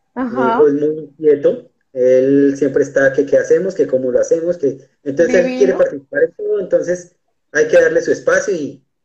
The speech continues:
Speaker 2: y me ayuda mucho, me ayuda mucho porque, por ejemplo, las grabaciones de la voz que él, que él hace, eh, las secciones que, que él ha anunciado, quedaron muy bien. Eh, he tenido
Speaker 1: Divino.
Speaker 2: muy buenos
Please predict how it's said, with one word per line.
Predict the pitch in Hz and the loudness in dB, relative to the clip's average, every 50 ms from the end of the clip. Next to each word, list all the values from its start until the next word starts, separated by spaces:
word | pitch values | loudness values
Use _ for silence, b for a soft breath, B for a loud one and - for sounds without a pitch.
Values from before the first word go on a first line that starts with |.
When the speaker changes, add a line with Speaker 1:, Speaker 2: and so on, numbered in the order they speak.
| _ _ _ _ _ _ _ _ _ _ | _ _ _ _ _ _ _ _ _ _
Speaker 2:
y | - 233 | -6 -4
me | 294 247 180 | 0 2 2
ayuda | - 165 190 220 220 | 2 4 4 4 4
mucho, | 214 285 330 - - 131 | 2 0 -4 -4 -8 -8
me | 127 123 | -6 -6
ayuda | 117 120 131 135 | -2 0 2 2
mucho | 139 180 185 - 208 - | 2 0 -4 -6 -6 -2
porque, | 196 180 151 - - 143 135 127 120 117 113 - - _ _ _ _ | 0 -2 0 2 2 2 2 2 2 -2 -4 -8 -12 _ _ _ _
por | _ 160 160 | _ 2 2
ejemplo, | - 156 185 | 2 2 2
las | 190 185 | 0 2
grabaciones | 165 170 - - - 147 143 147 160 160 | 2 2 2 2 0 0 -4 -4 -2 -2
de | 185 170 | 0 2
la | 151 139 | 2 2
voz | 127 123 123 131 131 131 131 | 0 0 2 2 2 2 2
que | - - 170 170 165 165 | 0 0 2 2 2 2
él, | 170 170 170 165 165 165 165 160 156 151 _ | 0 -4 -8 -8 -10 -10 -12 -14 -16 -8 _
que | 160 156 | 0 0
él | 143 147 | 2 2
hace, | 170 208 202 - 180 170 156 - - - _ _ _ _ _ | 0 -2 -2 -2 -2 -2 -2 -4 -8 -16 _ _ _ _ _
eh, | 139 135 139 139 | 0 2 2 4
las | 135 131 - | 2 2 0
secciones | 135 123 - - 143 139 139 151 156 - | -2 -4 0 0 0 0 2 0 -4 -6
que, | - - 147 135 123 - | 0 2 2 2 2 0
que | - - 131 | -2 -2 0
él | 127 135 | 0 2
ha | 151 | 0
anunciado, | 185 220 226 - 247 247 254 247 233 - - _ _ _ _ _ | 0 -4 -2 0 0 0 0 -2 -4 -6 -14 _ _ _ _ _
quedaron | - 135 123 123 131 135 139 | 0 2 2 2 0 0 0
muy | 139 139 | 0 0
bien. | 135 147 185 233 277 277 - _ _ _ _ _ _ _ _ _ _ | 0 2 0 0 0 -2 -8 _ _ _ _ _ _ _ _ _ _
Eh, | - 127 127 131 - | 0 2 4 4 4
he | - | 4
tenido | 160 160 170 170 165 | 2 2 2 2 2
Speaker 1:
Divino. | 165 180 202 | 2 2 2
Speaker 2:
muy | 214 214 | 0 0
buenos | 180 160 156 156 151 - | -2 -4 -6 -6 -6 -10